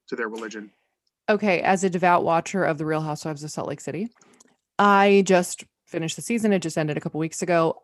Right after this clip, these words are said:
Speaker 2: I think I'm just tired of, like, the sweeping generalizations about Mormons, because it is something where many people
Speaker 1: Sure.
Speaker 2: in that faith are very,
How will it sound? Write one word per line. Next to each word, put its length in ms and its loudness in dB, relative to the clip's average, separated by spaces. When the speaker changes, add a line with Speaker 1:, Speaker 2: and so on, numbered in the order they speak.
Speaker 2:
I 80 2
think 280 2
I'm 200 4
just 320 0
tired 400 2
of, 160 -4
like, 120 -2
the 80 -6
sweeping 440 -4
generalizations 920 -4
about 500 -2
Mormons, 520 -2
because 280 -4
it 160 -4
is 220 -4
something 400 0
where 140 0
many 560 -6
people 180 2
Speaker 1:
Sure. 80 6
Speaker 2:
in 80 -4
that 180 -8
faith 200 -2
are 280 6
very, 640 0